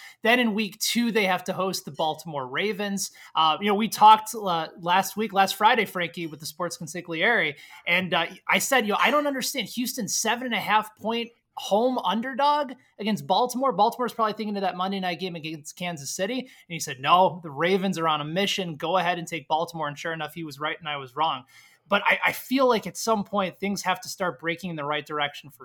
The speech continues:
Houston. Uh, I think they can hang with Ben Roethlisberger. The fact that Denver covered against Pittsburgh on the road last week, despite them being a mash unit of themselves. Uh, so I kind of feel like I wanna lean towards the Houston side at plus four. But, uh, if there's a little bit more public movement on the Steelers side, then I'll definitely jump in.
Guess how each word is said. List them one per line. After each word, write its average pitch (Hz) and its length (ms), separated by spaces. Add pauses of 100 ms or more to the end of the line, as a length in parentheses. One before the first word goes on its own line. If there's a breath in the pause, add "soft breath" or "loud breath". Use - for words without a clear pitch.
(140)
Houston. 185 420 (260 soft breath)
Uh, 170 160
I 170 60
think 180 200
they 190 100
can 135 120
hang 180 220
with 202 160
Ben 190 140
Roethlisberger. 185 600
The 151 60
fact 170 280
that - 120
Denver 165 320
covered 180 460 (240 soft breath)
against 175 260
Pittsburgh 190 400 (100)
on 175 100
the 175 80
road 180 200
last 170 320
week, 175 140
despite - 360
them 165 140
being 156 220
a 135 40
mash 143 360
unit 190 180
of 175 60
themselves. 180 560 (280 soft breath)
Uh, 196 200
so - 160
I 196 80
kind 320 260
of 302 80
feel 302 220
like 277 160
I 233 60
wanna 233 260
lean 226 240
towards 202 260
the 190 80
Houston 202 380
side 170 240
at - 120
plus - 220
four. 175 300
But, 143 220 (260 soft breath)
uh, 180 100
if 175 80
there's 196 160
a 208 60
little 226 180
bit 202 140
more 185 140
public 190 360
movement 170 320
on 147 80
the 143 80
Steelers 175 380
side, 143 200
then 143 120
I'll 135 80
definitely 139 320
jump 123 240
in. - 220